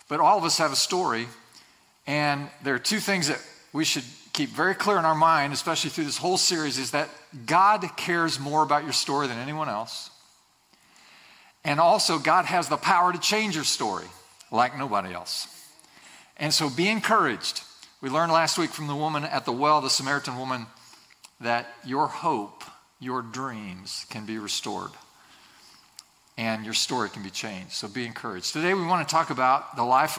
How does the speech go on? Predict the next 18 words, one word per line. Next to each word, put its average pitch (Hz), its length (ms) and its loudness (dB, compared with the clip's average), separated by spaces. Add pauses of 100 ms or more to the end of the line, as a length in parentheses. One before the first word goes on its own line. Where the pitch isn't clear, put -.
(140)
of 127 80 -4
a 120 80 -4
man 131 440 -4 (360)
who 131 80 -10
was 131 100 -4
a 147 40 0
Pharisee. 143 680 0
His 110 120 -8
name 131 180 -6
was 127 140 -6
Nicodemus, 143 840 -4
and 113 200 -10
he 143 180 -6
had 156 240 -2
an 131 140 -12
encounter 151 540 -2
with 151 240 -10
Jesus. 95 640 -8